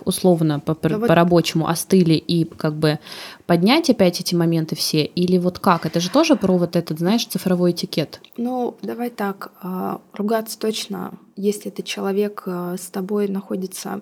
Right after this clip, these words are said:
Speaker 2: и тебе придется с ним еще какое-то время работать, да, общаться, ругаться, конечно, не надо. Надо
Speaker 1: Ругаться,
Speaker 2: се-,
Speaker 1: в принципе, в,
Speaker 2: да.
Speaker 1: в индустрии так не получится.
Speaker 2: Так не получится. Нужно все равно находить какой-то компромисс,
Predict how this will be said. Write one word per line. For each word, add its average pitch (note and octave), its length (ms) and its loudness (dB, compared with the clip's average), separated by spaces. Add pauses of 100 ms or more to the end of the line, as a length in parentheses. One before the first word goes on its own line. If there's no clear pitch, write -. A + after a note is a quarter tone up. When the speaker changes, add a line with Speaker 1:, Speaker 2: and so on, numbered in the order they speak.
Speaker 2:
и - 40 -8
тебе G3+ 220 0
придется G3+ 480 -2
с - 60 -8
ним F#3 160 -2
еще F3+ 260 -8
какое-то - 380 -10
время F#3 360 -2
работать, G3 460 -6
да, G#3 240 -6
общаться, - 500 -8 (380)
ругаться, C4 380 0
конечно, A#3 440 0
не F#3+ 160 0
надо. F3+ 420 -6 (260)
Надо F3+ 60 4
Speaker 1:
Ругаться, F3+ 280 4
Speaker 2:
се-, F#3 40 0
Speaker 1:
в - 40 -8
принципе, G3 560 2
в, E3 40 0
Speaker 2:
да. G3+ 300 2
Speaker 1:
в E3 120 -2
индустрии F3+ 580 4
так - 260 -4
не E3 120 -2
получится. E3+ 560 -2
Speaker 2:
Так D#3 120 0
не A#3 100 -2
получится. A#3 840 -4 (200)
Нужно A#3 340 -2
все A3 160 -8
равно A#3 240 -2
находить G3 460 -6
какой-то G#3+ 340 -14
компромисс, G#3+ 840 -2